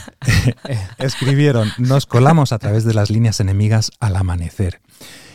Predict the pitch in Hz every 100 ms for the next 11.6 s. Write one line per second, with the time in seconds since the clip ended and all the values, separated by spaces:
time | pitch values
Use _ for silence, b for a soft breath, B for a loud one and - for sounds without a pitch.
0 | B 107 110 107 - 139 147 151 139 131
1 | 127 127 139 160 156 160 - 107 92 92
2 | 101 - 76 76 _ 120 107 110 - 156
3 | 156 131 185 - - 117 131 147 135 120
4 | 160 135 127 185 B B B - 214 113
5 | - - - 214 - - - - 113 104
6 | 104 107 131 139 - 107 104 101 117 117
7 | 123 113 113 123 - - 104 104 104 104
8 | 107 _ - - 95 - 113 - 95 95
9 | 104 98 104 110 143 - 104 92 85 80
10 | 80 92 95 90 85 80 82 - - 90
11 | 85 85 87 92 -